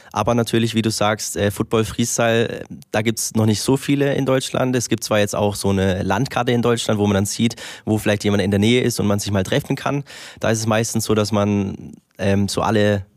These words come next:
drei, vier Wochen sich mal trifft zu einem Meeting, ob's dann in Frankfurt, Stutt-, Stuttgart, in irgendeiner größeren Stadt ist und da wieder die Motivation eben schöpft, um wieder drei, vier Wochen alleine daheim zu trainieren. Wobei ich diese Motivation eigentlich nie gebraucht hab. Äh, ich war immer selber sehr motiviert,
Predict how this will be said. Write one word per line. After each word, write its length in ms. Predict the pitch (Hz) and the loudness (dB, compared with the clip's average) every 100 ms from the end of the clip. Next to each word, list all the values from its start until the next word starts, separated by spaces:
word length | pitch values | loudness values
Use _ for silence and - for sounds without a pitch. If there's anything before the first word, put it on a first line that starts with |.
| - - | -18 -6
drei, 220 | - 107 | -2 0
vier 160 | - 107 | 2 2
Wochen 240 | 113 110 | 2 0
sich 160 | 107 101 | 0 0
mal 120 | 104 | 0
trifft 340 | 147 165 - | 0 -2 -2
zu 80 | - | 0
einem 140 | 107 | 2
Meeting, 520 | 123 160 143 139 139 131 | 2 2 0 2 0 0
ob's 200 | 120 - | -2 0
dann 100 | 110 | 0
in 100 | 110 | 0
Frankfurt, 460 | - 110 - 104 | 0 -2 -2 -4
Stutt-, 240 | - 107 - | -2 -6 -4
Stuttgart, 400 | - 123 117 107 | -2 0 0 2
in 80 | 101 | 2
irgendeiner 240 | 107 107 | 4 2
größeren 340 | - 104 98 101 | 2 0 0 0
Stadt 240 | - - | -2 -2
ist 240 | 127 - - - - - | -4 -4 -8 -16 -18 -8
und 80 | 107 | -2
da 80 | 104 | 0
wieder 140 | 107 104 | 2 2
die 80 | |
Motivation 580 | 104 104 101 98 - 104 | 2 0 0 0 0 0
eben 180 | 101 104 | 2 0
schöpft, 320 | - 104 - | 0 -2 -2
um 140 | 107 101 | -2 2
wieder 160 | 101 | 0
drei, 240 | - 98 101 | 0 0 0
vier 180 | 98 | 0
Wochen 220 | 92 92 92 | 0 0 -2
alleine 400 | 92 92 98 92 - | 0 0 0 -2 -8
daheim 300 | - 95 113 | -4 0 0
zu 140 | 131 135 | 0 -4
trainieren. 420 | - 131 131 135 - - - - | 0 0 2 0 -6 -20 -10 -4
Wobei 240 | 110 110 | 0 0
ich 140 | 110 - | 0 0
diese 220 | 117 113 | 0 2
Motivation 520 | 113 110 110 - 104 | 2 2 0 0 0
eigentlich 180 | 101 107 | 2 2
nie 100 | 104 | 0
gebraucht 380 | 107 101 98 - | 2 0 0 -2
hab. 260 | 107 - | -2 -2
Äh, 240 | 95 98 95 | 0 0 0
ich 180 | 104 - | -2 -2
war 100 | 95 | 0
immer 340 | 98 95 101 | 2 0 -2
selber 340 | - 113 127 131 | -2 0 2 0
sehr 380 | - 120 123 123 | 0 2 2 2
motiviert, 600 | 127 - 120 143 - | 0 2 2 2 -2